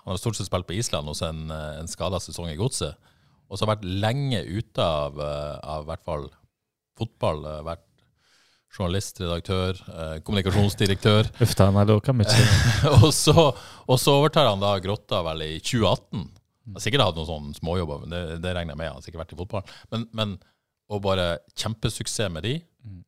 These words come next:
Speaker 1: eh, og så får denne jobben i Breidablikk, og kjempesuksess med de. Men har jo bare vært trener på, på et OK nivå siden type tjue atten da,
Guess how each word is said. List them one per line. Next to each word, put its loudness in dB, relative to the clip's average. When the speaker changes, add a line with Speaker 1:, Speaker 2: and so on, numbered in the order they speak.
Speaker 1:
eh, -6
og -8
så -4
får -8
denne -6
jobben -6
i -10
Breidablikk, -8
og -10
kjempesuksess -8
med -12
de. -10
Men -10
har 2
jo 0
bare -2
vært -4
trener -4
på, -8
på -2
et -4
OK -4
nivå -6
siden -12
type -16
tjue -10
atten -14
da, -12